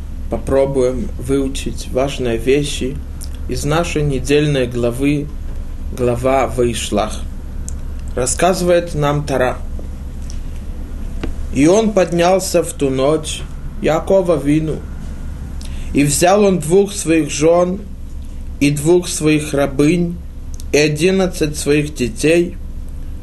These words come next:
и прошел он переправу через Ябок". Говорит Раши,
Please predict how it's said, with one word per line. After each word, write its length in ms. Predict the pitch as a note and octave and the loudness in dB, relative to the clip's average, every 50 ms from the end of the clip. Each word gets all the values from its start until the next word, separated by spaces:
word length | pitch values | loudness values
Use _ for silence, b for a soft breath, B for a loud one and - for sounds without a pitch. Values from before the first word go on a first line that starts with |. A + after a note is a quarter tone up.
| - - - - - - | -10 -10 -10 -6 -2 0
и 80 | C#3+ | 0
прошел 680 | C#3+ D3 - D#3+ D#3+ D#3 - - - G#3+ A3+ A#3 A3+ | 2 2 2 2 2 2 0 2 2 4 4 4 4
он 280 | G#3+ G#3 G#3 G#3 G#3+ G#3+ - - - - - - - - - - - - - - - - - | 4 4 4 2 0 0 -4 -8 -10 -10 -10 -10 -10 -10 -10 -10 -10 -8 -8 -8 -8 -4 0
переправу 720 | D#3 D3+ D3 D3 C#3+ - - D3 D#3+ F3+ G3 G3 F#3 F3 D#3 | 2 4 4 4 2 2 2 2 4 4 4 4 2 2 0
через 420 | D3+ - D#3+ D#3 D3 D3 C#3+ D3 | 0 0 2 2 4 2 2 0
Ябок". 640 | C#3 B2+ B2+ B2+ A#2+ A#2+ C3 B2 G#2 - - - - - - - - - - - - - - - - - - | -2 -2 -2 -2 0 2 2 0 0 0 -6 -8 -8 -8 -10 -10 -8 -8 -8 -8 -8 -8 -8 -8 -8 -4 0
Говорит 340 | C#3 C#3+ E3 E3+ E3 D3+ - | 2 4 4 4 4 4 4
Раши, 580 | B2+ C3+ D#3 F3+ G3 - - - G3+ G#3 G#3+ G#3 | 4 4 6 4 4 2 2 2 2 2 2 0